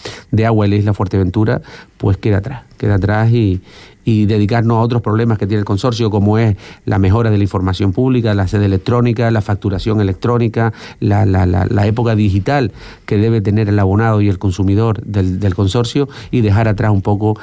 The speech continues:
estas averías que al final nos está ocupando casi la mayoría del tiempo, eh, no solo en corregir, sino también en, en, en, en intentar minimizar todos los, la, las incidencias que, que, que, que somos conscientes que están, eh, eh, afectando a los ciudadanos.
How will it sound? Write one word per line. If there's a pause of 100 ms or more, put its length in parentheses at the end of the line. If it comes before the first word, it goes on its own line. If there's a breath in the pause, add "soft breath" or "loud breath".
(240 loud breath)
estas
averías
que
al
final
nos
está
ocupando
casi
la
mayoría
del
tiempo, (340 loud breath)
eh,
no
solo
en
corregir,
sino
también
en, (280 loud breath)
en,
en,
en
intentar (360 loud breath)
minimizar
todos
los,
la,
las
incidencias
que,
que,
que,
que
somos
conscientes
que
están, (380 loud breath)
eh,
eh,
afectando
a
los
ciudadanos.